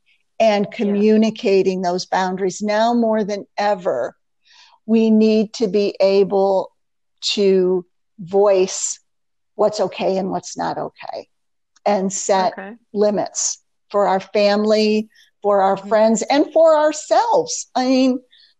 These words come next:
Speaker 1: you know, we're talking about self-sabotage. To be exhausted is not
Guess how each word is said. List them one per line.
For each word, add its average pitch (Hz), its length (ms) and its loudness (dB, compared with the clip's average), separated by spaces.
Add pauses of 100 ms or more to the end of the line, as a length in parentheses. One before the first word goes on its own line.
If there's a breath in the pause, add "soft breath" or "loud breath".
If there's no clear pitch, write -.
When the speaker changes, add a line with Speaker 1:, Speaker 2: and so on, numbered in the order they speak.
(320)
Speaker 1:
you 262 100 4
know, 254 100 4
we're 247 100 4
talking 285 380 0
about 233 260 0
self-sabotage. 240 760 -2
To 220 100 -10
be 285 300 -2
exhausted 220 920 0 (1120)
is 226 260 2
not 220 380 2